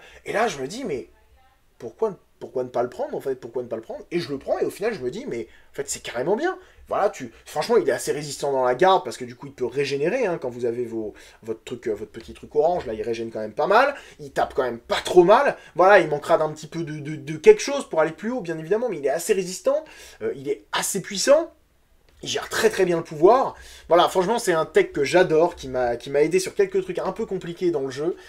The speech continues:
Et, euh, voilà, euh, j-, j'espère qu'un jour, il sera peut-être un peu rework pour améliorer peut-être un peu sa puissance ou quelque chose, parce qu'en final, c'est quand même un personnage vachement important de l'univers de, de, de M C O C, enfin de, de Marvel, hein, globalement, mais de M C O C.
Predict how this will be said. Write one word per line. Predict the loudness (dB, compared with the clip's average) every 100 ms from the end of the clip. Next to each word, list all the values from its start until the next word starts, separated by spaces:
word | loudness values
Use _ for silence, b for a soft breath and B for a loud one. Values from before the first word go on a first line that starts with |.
| B B -6
Et, | -4
euh, | -2 -4
voilà, | 0 2 2 2
euh, | -4 -8 -12 -14
j-, | -16 -10
j'espère | -6 -6 6 6 6
qu'un | -2
jour, | 2 0
il |
sera | 2 -2
peut-être | -2 0
un | -2
peu | 2
rework | 2 8 8 8 2
pour | -4
améliorer | -2 2 0 0
peut-être | -2 -2
un | -2
peu | -2 0
sa | 0
puissance | 0 -4 -2 -2 -4
ou |
quelque | -4 -2 -2
chose, | -4
parce | -8 -8
qu'en | -6
final, | -2 -2 -4
c'est | -8
quand | -6
même | -6
un | -6
personnage | -10 -10 -12
vachement | -12 -12 -10
important | -8 -10 -8 -10
de |
l'univers | -10 -6 -4
de, | -4 -10 B B B
de, | -6 -6
de | 0
M | -2
C | 0 -2
O | -2
C, | 0 2 2
enfin | 0 -4
de, | -6
de | -6 -2
Marvel, | -2 4 4 4
hein, | 0
globalement, | -2 -2 0 -2
mais | -2 -6
de | -10 -14 -8
M | -8 -8
C | -8
O |
C. | -8 -10